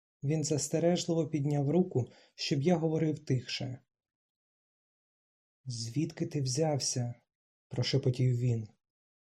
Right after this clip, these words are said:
Я знизав плечима. Навіщо йому потрібно було це знати?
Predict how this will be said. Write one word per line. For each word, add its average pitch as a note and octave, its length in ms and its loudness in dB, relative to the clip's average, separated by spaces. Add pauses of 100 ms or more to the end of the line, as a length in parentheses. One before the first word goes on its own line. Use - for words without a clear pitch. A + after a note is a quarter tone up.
(380)
Я E3+ 180 4
знизав C#3+ 460 2
плечима. C3 640 0 (440)
Навіщо B3 380 0
йому D3 260 4
потрібно C#3+ 460 4
було C3+ 260 4
це C3+ 200 2
знати? A#2+ 600 2